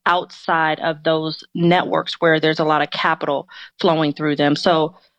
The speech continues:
my job at the accelerator is, one, to help the entrepreneurs, and then two, to have a healthy investor network so I can make connections at the right time. Um,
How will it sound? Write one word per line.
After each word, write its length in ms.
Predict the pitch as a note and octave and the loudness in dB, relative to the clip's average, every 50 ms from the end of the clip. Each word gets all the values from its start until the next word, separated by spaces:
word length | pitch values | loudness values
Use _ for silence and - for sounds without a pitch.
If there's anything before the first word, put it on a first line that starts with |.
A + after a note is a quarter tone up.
| _ _ | _ _
my 280 | - F#3 F3+ G3+ A#3+ B3+ | 0 2 4 4 2 2
job 260 | B3 A#3 G#3+ G3+ G3 | 2 0 0 0 0
at 120 | F#3 F3+ F#3 | -2 -4 -4
the 120 | F#3 F3 | -4 -6
accelerator 680 | E3+ E3+ - - F3+ E3 E3 D#3+ D#3 D#3 D3+ D#3 D#3 | -6 -6 -4 -2 -2 -2 -2 -2 -4 -4 -2 -2 -4
is, 460 | D#3+ - - E3 D#3+ D#3 D#3 D3+ - | -2 -2 -2 0 0 0 0 -2 -2
one, 480 | C#3+ - E3 F3 F3+ F3 F3 F3+ F3+ F3+ | -4 0 2 4 4 4 4 4 2 0
to 160 | F3+ - F#3+ | 0 0 0
help 340 | E3+ F3 F#3 - - - _ | 2 2 0 0 0 -4 _
the 100 | - E3+ | -2 0
entrepreneurs, 880 | E3 D3+ D#3+ D#3+ - - - - E3+ G3+ A#3 B3+ B3+ B3 A#3+ B3 A#3+ - - - | 2 2 2 0 -4 -6 -4 -2 2 4 4 4 4 4 2 0 -2 -4 -4 -2
and 160 | F3 E3+ E3 | 0 2 2
then 160 | E3 D#3 D#3 | 0 0 -2
two, 500 | - - - C#4 B3 G#3 F3+ E3 D#3+ E3 | -4 -2 0 2 2 4 4 4 2 0
to 140 | E3+ - F3 | 0 -2 -2
have 520 | E3+ - G3 F3 E3+ E3+ E3 D#3+ D#3+ D3+ - | 0 0 0 0 2 0 0 -2 -2 -2 -2
a 80 | - D#3+ | -4 -4
healthy 480 | D#3+ - - G#3 F#3+ F#3 F#3 F#3+ E3+ - | -4 -2 -2 -4 -4 -4 -6 -6 -4 -2
investor 460 | D#3+ D#3+ D3+ D#3+ D#3 - - E3 D3 | -2 0 0 0 0 0 -2 -4 -2
network 420 | D#3 E3+ E3+ - - D3+ D3 - | 0 0 -2 -2 -2 -4 -4 -4
so 160 | - - F3+ | -4 -2 0
I 80 | D#3 D3+ | 0 0
can 220 | D#3 - E3+ E3 | 0 -2 -2 -2
make 160 | D#3+ D3+ - - | -2 -2 -4 -6
connections 760 | - - E3 D#3 D3+ - - - D#3 C#3+ C#3 C3+ C#3 - - - - - - _ - | -6 -2 -2 -2 -2 -2 -4 -4 -2 -2 -2 -2 -4 -6 -10 -16 -20 -20 -14 _ -4
at 160 | - D#3 - | -2 -2 0
the 80 | - D#3 | -2 -2
right 260 | C#3+ D3 C#3+ - - - | 0 -2 -2 -2 -4 -4
time. 480 | - F3 D3+ - D2+ C#2+ - F3 F3+ - - - - - - - - - - | -2 -2 0 0 -2 -4 -8 -10 -12 -16 -20 -20 -20 -20 -20 -20 -20 -8 -2
Um, 400 | - F3 F3 F3 E3+ E3 D#3+ - | 0 2 2 2 2 0 -2 -4